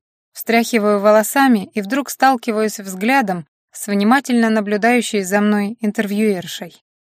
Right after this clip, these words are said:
Она известная, острая на язык дамочка. Признаться, я её немного побаиваюсь, особенно когда она вот так на меня смотрит и идёт ко мне. «Не нравится мне этот Сашка», заявляет Полинка, капризно складывая на груди тонкие ручки.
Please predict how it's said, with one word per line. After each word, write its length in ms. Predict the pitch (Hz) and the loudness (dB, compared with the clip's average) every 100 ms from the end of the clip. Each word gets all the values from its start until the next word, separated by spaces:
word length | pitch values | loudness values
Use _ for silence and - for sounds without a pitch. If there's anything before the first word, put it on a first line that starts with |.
| _ _ | _ _
Она 320 | 214 247 285 | 2 4 4
известная, 720 | 226 247 262 - 190 175 190 | 2 0 -2 -4 -8 -8 -4
острая 460 | 233 247 - 202 190 | -2 -2 -2 -2 -2
на 220 | 190 196 | -4 -2
язык 260 | 196 214 | -2 -2
дамочка. 580 | 190 185 175 156 - 175 - _ _ | 0 -2 -2 -8 -12 -16 -20 _ _
Признаться, 540 | - 214 247 302 - 202 | -2 4 4 4 0 -4
я 240 | 180 247 | 0 0
её 180 | 226 220 | 2 0
немного 420 | 214 208 214 202 | 0 0 -2 -2
побаиваюсь, 800 | 214 220 285 262 175 165 - - _ _ _ | 0 2 0 -2 -6 -12 -16 -20 _ _ _
особенно 520 | - 220 311 269 233 | -6 -2 -2 0 0
когда 380 | 220 220 214 254 | 0 0 2 4
она 180 | 226 214 | 4 2
вот 220 | 214 - | -2 0
так 220 | 269 262 | 0 0
на 60 | 220 | -2
меня 220 | 196 196 | -4 -6
смотрит 640 | - 254 277 - 180 - _ _ _ | -2 2 2 0 -6 -12 _ _ _
и 260 | 208 202 | -2 -2
идёт 260 | 190 202 - | -2 -4 -4
ко 160 | 202 | -4
мне. 300 | 190 180 160 - _ _ _ _ _ _ - | -4 -6 -14 -20 _ _ _ _ _ _ 2
«Не 200 | 247 269 | 4 6
нравится 680 | 262 247 208 185 180 - | 4 4 4 2 -6 -6
мне 260 | 202 202 196 | -4 -2 -4
этот 200 | - 196 | -6 -10
Сашка», 560 | - - 180 - - - - _ _ _ _ - | -8 -6 -6 -8 -12 -14 -16 _ _ _ _ -14
заявляет 600 | 202 220 208 202 202 202 | -2 0 2 2 2 2
Полинка, 480 | 208 208 277 247 202 | 0 2 2 0 0
капризно 520 | 202 208 254 220 202 | -2 0 0 0 0
складывая 560 | - 226 220 202 196 202 | 0 2 2 2 -2 -2
на 140 | 202 | -2
груди 320 | 196 202 220 | -4 -4 -4
тонкие 480 | 226 202 202 - 196 | -4 -4 -4 -4 -4
ручки. 420 | 190 - - 175 | -4 -8 -12 -16